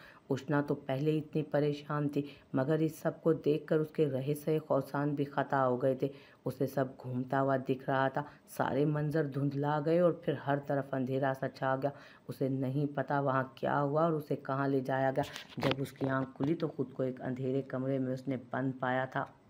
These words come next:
उष्णा की हालत बहुत अबतर थी। उसे अपनी नहीं, अपने बच्चे की परवाह थी। उष्णा की हालत बहुत अबतर थी। उसे अपनी नहीं, अपने बच्चे की परवाह थी और उसकी परवाह थी जो उसका सब कुछ था। जाने कहाँ होगा,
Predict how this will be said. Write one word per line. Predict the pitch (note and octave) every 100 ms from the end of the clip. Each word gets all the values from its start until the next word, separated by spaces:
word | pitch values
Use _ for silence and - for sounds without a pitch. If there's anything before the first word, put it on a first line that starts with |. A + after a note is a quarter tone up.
| _ D#3
उष्णा | D#3 F#3 F#3
की | F#3 E3+
हालत | E3+ F3+ F3+ -
बहुत | E3+ F3 E3
अबतर | C3+ - C#3+ C3
थी। | C#3 - - - _ - -
उसे | G#3 A#3+
अपनी | A3 G#3 G3 G#3+
नहीं, | G#3+ G#3+ G#3
अपने | G3+ A3
बच्चे | D#3 D3 D3 - F3
की | F3
परवाह | E3 E3 D#3+ D#3+ D#3+
थी। | E3 D#3+
उष्णा | E3+ - F#3+ F#3+
की | F#3+
हालत | E3+ F#3 F#3 -
बहुत | E3 E3+ E3+ C#3+
अबतर | - - C#3+
थी। | C#3+ D#3+ - -
उसे | D#3 D#3+
अपनी | C#3+ D3 E3 D#3+
नहीं, | D#3+ F3 G3
अपने | G3+ E3
बच्चे | C#3+ D3 - D#3
की | D3 D#3
परवाह | - D3 D3+ D3
थी | D3 F#3
और | F3+ - -
उसकी | D#3 - E3
परवाह | D3+ D3+ D3+ D3+
थी | D3 G3+
जो | F3+
उसका | E3 -
सब | D3+ - E3 -
कुछ | D3+ -
था। | D#3 D3+ - - - - -
जाने | C#3 C3+ D3+
कहाँ | D3 D3+ D3 D3+ D3
होगा, | D3+ D3+ D#3+